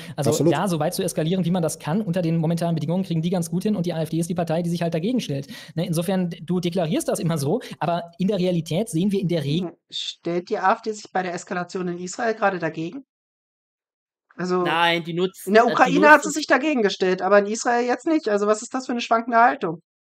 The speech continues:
Speaker 3: Man könnte
Speaker 4: Also,
Speaker 3: auch in Israel
Speaker 4: also
Speaker 3: auch sagen,
Speaker 4: das
Speaker 3: wir sind für einen Waffenstillstand, für einen sofortigen.
Speaker 4: Das ist jetzt ein sehr, sehr krasser, oh, ob ich das sage.
Speaker 3: Was
Speaker 4: Also
Speaker 3: denn?
Speaker 4: ich hab halt das Gefühl, ne, dass die A F D und auch das Umfeld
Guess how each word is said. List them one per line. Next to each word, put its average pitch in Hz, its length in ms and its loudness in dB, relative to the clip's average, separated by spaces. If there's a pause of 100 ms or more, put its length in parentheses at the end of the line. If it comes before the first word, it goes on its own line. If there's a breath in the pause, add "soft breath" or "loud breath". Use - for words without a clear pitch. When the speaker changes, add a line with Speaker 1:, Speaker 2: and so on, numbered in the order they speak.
(200)
Speaker 3:
Man 208 120 -6
könnte 247 180 2
Speaker 4:
Also, 226 100 6
Speaker 3:
auch - 20 -4
in 240 60 -4
Israel 240 220 2
Speaker 4:
also 233 100 8
Speaker 3:
auch 233 40 0
sagen, 233 220 4
Speaker 4:
das 233 80 0
Speaker 3:
wir 240 60 -4
sind 247 100 -2
für 285 80 -2
einen 233 80 0
Waffenstillstand, 190 680 2
für 202 80 -2
einen 185 40 0
sofortigen. 170 580 -4 (1200)
Speaker 4:
Das 156 140 -14
ist 202 100 -10
jetzt 214 220 -4
ein 196 100 -8
sehr, 208 280 2
sehr 196 240 0
krasser, 202 480 -2 (840)
oh, 151 180 -8
ob 139 60 -12
ich 165 60 -14
das 147 160 -10
sage. 175 340 -8 (1000)
Speaker 3:
Was - 160 -10
Speaker 4:
Also 156 100 -6
Speaker 3:
denn? 175 60 -4
Speaker 4:
ich 262 100 -4
hab 254 80 0
halt 233 140 -6
das 214 160 -6
Gefühl, 226 460 -6
ne, 190 280 -6 (380)
dass 165 140 -18
die 147 120 -10
A 165 120 0
F 165 120 -8
D 175 140 -6
und 185 120 -4
auch 160 100 -6
das - 120 -20
Umfeld 202 640 -8